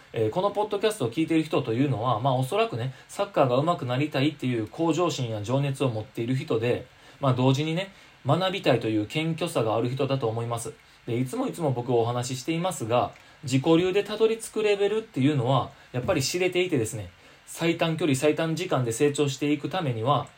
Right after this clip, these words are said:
誰かに教え、教えてもらうことっていうのが大切で、確実にね、無駄を省いていくっていう必要があります。で、せっかくね、先輩方がすでに、これをやっちゃうと失敗するとか、これは必要ないとか、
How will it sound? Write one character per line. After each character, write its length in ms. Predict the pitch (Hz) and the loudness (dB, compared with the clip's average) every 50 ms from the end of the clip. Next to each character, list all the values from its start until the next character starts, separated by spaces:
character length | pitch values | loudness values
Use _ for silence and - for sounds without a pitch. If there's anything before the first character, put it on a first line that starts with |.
| - - - - | -20 -20 -12 -4
誰 180 | 131 135 175 202 | 0 0 2 2
か 100 | 208 160 | 2 0
に 60 | 123 | 0
教 100 | 117 135 135 - 185 | 0 0 0 0 -2
え、 80 | 185 - | -4 0
教 140 | - 151 151 151 196 | 2 0 2 2 2
え 100 | 196 190 | 0 0
て 80 | 202 | 0
も 140 | 185 185 185 | 0 0 2
ら 80 | 185 185 | 2 2
う 60 | 175 | 0
こ 100 | 196 202 | 0 -2
と 100 | 185 170 | -4 -4
っ 20 | |
て 80 | - 147 | -2 -2
い 20 | |
う 40 | 127 | -2
の 60 | 113 | -2
が 60 | 107 | -2
大 180 | 110 - 110 107 | -4 -4 -4 -4
切 220 | 110 113 - 131 | -4 -4 -4 0
で、 280 | 123 139 143 117 - - - - - - | 4 4 4 4 2 -6 -14 -20 -20 -12
確 240 | - 180 196 - 226 | -8 -4 -2 0 0
実 220 | 214 220 220 208 214 | 0 0 -2 -6 -8
に 80 | 208 | -6
ね、 180 | 196 202 208 - - - - - - | -6 -6 -8 -10 -14 -20 -16 -6 -2
無 140 | 139 170 | 0 2
駄 140 | 170 196 190 | 4 6 6
を 80 | 185 175 | 6 4
省 240 | 156 180 180 180 190 | 4 2 0 0 -2
い 80 | 185 - | -2 0
て 120 | 175 175 | 0 0
い 80 | 175 175 | 0 0
く 100 | 220 220 | -2 -4
っ 20 | |
て 120 | - - | 0 2
い 60 | 139 123 | 2 2
う 20 | |
必 260 | 113 139 135 - - | 2 0 -2 0 2
要 80 | 156 147 | 4 4
が 160 | 135 123 - - | 4 2 0 -2
あ 100 | 120 113 | -4 -2
り 80 | 120 | -2
ま 140 | 123 127 120 | -2 -2 -2
す。 120 | - - - - - - - - _ _ - - - - - - | -4 -6 -12 -18 -20 -20 -20 -20 _ _ -20 -20 -20 -20 -12 -8
で、 80 | 120 113 | -6 -4
せ 180 | - - 220 | 0 2 2
っ 60 | 226 - | 2 2
か 120 | - 269 | 2 -2
く 80 | - 240 | 0 0
ね、 200 | 240 254 262 - - - - | -2 -2 -4 -6 -10 -18 -14
先 260 | - - 208 214 208 | -10 -6 -6 -6 0
輩 180 | 208 220 220 202 | 4 4 4 6
方 220 | 180 156 139 131 | 4 2 2 0
が 100 | 117 113 | 0 -2
す 180 | 110 - - 175 | -2 -4 -2 0
で 120 | 151 127 | 2 2
に、 220 | 120 135 135 - - - - - - - - - - - | 2 2 0 0 -2 -8 -16 -18 -18 -18 -18 -18 -14 -4
こ 120 | - 156 | 2 4
れ 80 | 151 160 | 6 6
を 80 | 151 | 6
や 100 | 160 160 | 6 6
っ 40 | 160 | 2
ち 100 | 160 - | 0 0
ゃ 60 | 165 | 0
う 40 | 160 | 0
と 60 | 135 | 0
失 220 | 131 131 135 131 - | -2 -2 -2 -2 0
敗 160 | 139 131 127 | 2 2 2
す 120 | 131 147 | 2 2
る 140 | 147 156 151 | 0 0 0
と 120 | 143 147 | -2 -2
か、 220 | - - 110 95 - - - - | -2 -2 -2 -4 -6 -12 -20 -10
こ 120 | - - 151 | -4 2 6
れ 60 | 151 | 8
は 80 | 151 147 | 8 8
必 280 | 139 156 147 - 160 | 6 2 -4 -2 0
要 140 | 175 175 156 | 0 2 2
な 140 | 135 127 143 | 2 2 0
い 80 | 165 | 0
と 100 | - 127 | -2 -4
か、 100 | - - | -8 -8